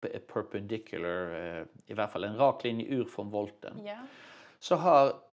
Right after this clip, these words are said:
Speaker 1: att gå rakt effekten av att ingen häst som är skapt till den dag idag har kunnat gå och luta sig åt sidan medan den går rakt främ.
Speaker 2: Nej.
Speaker 1: En häst som lutar sig inåt är beroende av att fortsätta att svänga för inte att ramla.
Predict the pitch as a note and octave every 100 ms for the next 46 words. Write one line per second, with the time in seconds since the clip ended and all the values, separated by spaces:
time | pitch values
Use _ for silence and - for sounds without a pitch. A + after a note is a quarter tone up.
0 | - C3 C#3 C3+ C#3+ F3+ D3+ B2 - -
1 | C3 - E3 D#3 - A#2+ A2 A#2+ G2 F#2+
2 | G#2+ - E3 F#3+ F3 C#3 C3+ A2+ - -
3 | - A#2+ A#2 - B2+ - - - - A#2
4 | A2+ A2+ A2 G#2+ G#2+ A2+ F#2+ G#2+ A#2+ -
5 | A#2 - - A#2+ A2 - - B2 A2 A#2+
6 | - _ - A2 G2+ A#2+ C#3 - - A2+
7 | G#2+ A2 - A2+ B2 C3 A2+ G#2+ G#2+ A2
8 | A2 B2 A#2+ G#2 G#2 G2 G2 F#2 G2 G#2
9 | G2 - - G#2+ - - _ _ G#3 F3+
10 | - _ - B2+ D3+ D#3 C3+ B2 C3 C3+
11 | D3 - A#2 - D#3+ D3+ A#2+ G#2+ - -
12 | A2+ A2+ A2+ B2 F3 C3+ A#2 A#2 A#2 A#2
13 | G#2+ - E3+ - - A2 - - - A2+
14 | A#2 C#3 D3+ - - G#2+ A2 G#2 F#2+ F#2
15 | G2+ F#2+ D2+